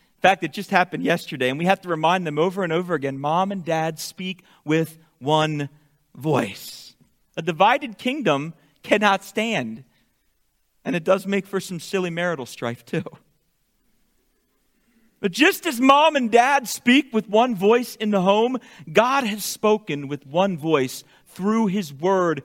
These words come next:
who is Jesus. And Jesus has spoken with a voice that only divides the sheep from the goats. And in two weeks, we're actually gonna see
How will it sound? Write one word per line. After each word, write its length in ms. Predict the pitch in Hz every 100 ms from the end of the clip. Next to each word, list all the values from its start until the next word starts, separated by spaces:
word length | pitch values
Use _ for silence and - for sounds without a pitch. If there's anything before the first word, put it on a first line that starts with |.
| _ -
who 160 | 196
is 200 | 175 143
Jesus. 880 | 120 147 180 160 - 120 - - - _ _ -
And 220 | 175 175
Jesus 520 | 139 226 277 220 208
has 180 | 214 196
spoken 580 | - - 220 226 226 202
with 160 | 202
a 60 | 202
voice 500 | 156 196 214 196 - - - -
that 140 | 180
only 380 | 214 233 269 269
divides 680 | 190 185 208 202 196 170 143
the 120 | 175
sheep 540 | - - 233 135 - - _ _ _ _ _
from 220 | 160 151
the 60 |
goats. 640 | 131 151 131 - - - - - _ _ _ _ _ _ _ _ _ -
And 140 | 233
in 120 | 254
two 220 | - 349 320
weeks, 360 | 339 381 -
we're 80 | 254
actually 280 | 294 - 294
gonna 160 | 277
see 460 | 240 - 320 320 247